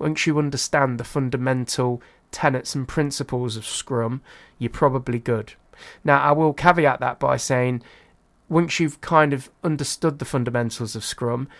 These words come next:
maybe learn a scaling technique as well. But don't go and jump into something complicated like safe. Learn how to scale what you've just learned, Scrum. So what is that? Well, it's Nexus.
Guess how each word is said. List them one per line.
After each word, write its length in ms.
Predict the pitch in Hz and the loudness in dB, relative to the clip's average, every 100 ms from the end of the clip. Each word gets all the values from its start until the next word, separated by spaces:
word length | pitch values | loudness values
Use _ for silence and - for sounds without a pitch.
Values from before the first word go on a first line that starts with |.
| - - | -18 -2
maybe 320 | 147 147 147 | 0 2 0
learn 260 | 135 135 135 | 2 2 2
a 60 | |
scaling 640 | 127 - 151 139 131 123 113 | -2 -2 2 2 2 -2 -6
technique 540 | - 120 131 117 113 120 | -8 -10 -8 -8 -8 -8
as 100 | 123 | -2
well. 240 | 127 110 | 0 0
But 160 | 117 143 | -4 2
don't 200 | 165 180 | 2 2
go 100 | 180 | -2
and 120 | 180 | 0
jump 260 | 180 165 | 0 0
into 200 | 160 147 | -2 -6
something 360 | 143 151 139 143 | -4 -6 -4 -4
complicated 640 | - 135 127 131 127 135 131 | -2 -2 -2 -4 -4 -4 -2
like 260 | 120 - | -2 -2
safe. 560 | - - 110 117 - - - - - - | -6 -4 -6 -6 -12 -16 -18 -20 -8 4
Learn 260 | 151 170 | 6 6
how 280 | 156 127 117 | 4 0 0
to 140 | - | -2
scale 380 | 147 - 123 117 | -4 0 2 2
what 180 | 127 127 | 0 -4
you've 120 | 117 | -6
just 200 | 117 - | -8 -2
learned, 360 | 139 127 107 - | 2 2 0 -10
Scrum. 440 | - 151 120 92 _ _ _ _ _ - - | -4 0 0 0 _ _ _ _ _ -20 -10
So 160 | - 147 | 0 2
what 240 | 135 151 | 4 4
is 140 | 147 120 | 2 4
that? 300 | 151 170 117 | 4 4 0
Well, 280 | 117 120 - | 0 0 -2
it's 200 | 123 - | -8 -4
Nexus. 640 | 117 113 - 104 - - | -4 -4 -8 -10 -10 -12